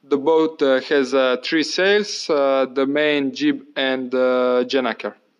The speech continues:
What is important about, uh, forty-niner class is that, uh, everything on the boat, uh, is specially designed, and, uh, you can buy parts only,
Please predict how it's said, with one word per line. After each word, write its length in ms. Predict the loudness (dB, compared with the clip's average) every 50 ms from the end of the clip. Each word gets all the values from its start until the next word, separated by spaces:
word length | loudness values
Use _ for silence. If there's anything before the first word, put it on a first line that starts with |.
| _ _ _ _ _ _ _ _ _ _ _ _ _ _ _ _ _ _ _ _
What 240 | 0 0 0 0 0
is 120 | -2 0
important 520 | 0 -2 0 0 0 0 2 -2 -4 0 0
about, 460 | 0 0 0 0 0 0 0 0 2
uh, 380 | 2 2 4 4 4 4 2 0
forty-niner 580 | 2 0 -2 0 0 -2 -2 0 0 0 -2 -2
class 300 | 0 0 0 0 0 -2
is 120 | -6 -2
that, 260 | 0 0 -2 0 0 0
uh, 140 | 0 0 2 2
everything 460 | 0 2 2 0 -2 -4 -2 0 0
on 140 | 0 2 2
the 80 | 0
boat, 460 | 0 2 2 4 4 2 0 0 0
uh, 540 | 0 2 2 2 2 2 0 0 0 0 0 0
is 180 | 0 -2 0 -2 -2 -2
specially 560 | -4 -2 0 0 0 2 0 0 2 2 0 0
designed, 640 | 0 -4 -2 0 0 0 0 0 -2 -2 -4 -8 _ _
and, 840 | -4 -2 -2 0 0 0 0 0 0 0 0 0 -2 -2 -4 -2 -2
uh, 40 | 0
you 220 | 2 2 2 0
can 240 | 0 -2 -2 -2 -2
buy 220 | -2 0 0 0 -2
parts 480 | -2 -2 -2 0 0 0 -2 -4 -14 -20 _ _ _
only, 760 | -4 -2 0 0 0 0 0 2 2 2 2 2 0 0 -2